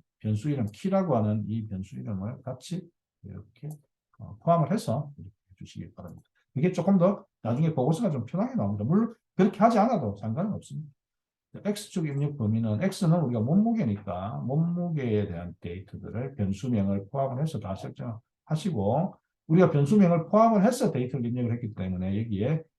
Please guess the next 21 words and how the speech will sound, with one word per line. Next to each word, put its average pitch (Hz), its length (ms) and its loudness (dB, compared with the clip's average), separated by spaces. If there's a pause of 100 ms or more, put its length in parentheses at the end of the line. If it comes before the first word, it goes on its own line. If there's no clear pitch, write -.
이름표라고 120 800 0
하는 95 140 -4
걸 90 140 -8
체크를 196 380 -2
해주셔야 127 280 -2
됩니다. 92 260 -4 (360)
제가 190 240 8
조금 202 240 6
전에, 180 420 6 (160)
음, 123 380 -6 (400)
변수명 160 480 4
포함하지 220 420 2
않고 226 280 -4
데이터만 202 420 0
이렇게 123 220 -4
쭉 113 200 -10
범위 120 200 -4
설정을 139 420 -6
한번 113 240 -4
했었죠. 139 400 -2
그때는 196 480 2